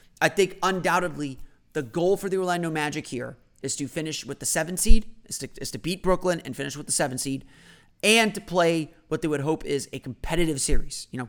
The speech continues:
get a game for sure, but make it a more competitive series than they did last year against the Toronto Raptors in the first round.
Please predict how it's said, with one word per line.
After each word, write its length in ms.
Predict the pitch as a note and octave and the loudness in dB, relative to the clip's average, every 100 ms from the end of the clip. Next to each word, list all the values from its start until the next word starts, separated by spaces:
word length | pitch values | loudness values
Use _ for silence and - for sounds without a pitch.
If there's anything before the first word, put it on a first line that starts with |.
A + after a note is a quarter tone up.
| - | -2
get 160 | F3+ | 2
a 60 | G3+ | 4
game 420 | G3+ F3 F3 - _ _ | 2 0 -4 -10 _ _
for 120 | D#3 | -6
sure, 480 | - G3 D#3+ C3 - _ _ _ _ _ - | 2 6 6 4 -4 _ _ _ _ _ -2
but 160 | F3+ | 0
make 200 | E3 E3+ | 2 2
it 80 | F3+ | 2
a 100 | E3+ | 0
more 180 | E3 D#3 | -2 -4
competitive 480 | C#3+ C3 D3 D3+ C3+ | -4 -6 -4 -4 -6
series 340 | D3+ C#3+ C3+ | -8 -8 -8
than 100 | C3 | -10
they 80 | C3 | -10
did 240 | C#3 C#3 | -12 -10
last 320 | C#3 C3+ - C#3 | -6 -6 -8 -10
year 180 | B2+ - | -10 -10
against 380 | C3+ B2 A#2 | -10 -10 -10
the 80 | B2+ | -12
Toronto 340 | - B2+ A2+ A2+ | -12 -12 -12 -10
Raptors 460 | B2 A#2+ B2 - | -10 -10 -14 -12
in 120 | B2+ | -14
the 60 | A2 | -14
first 280 | - A2+ - | -12 -14 -14
round. 180 | A2 | -16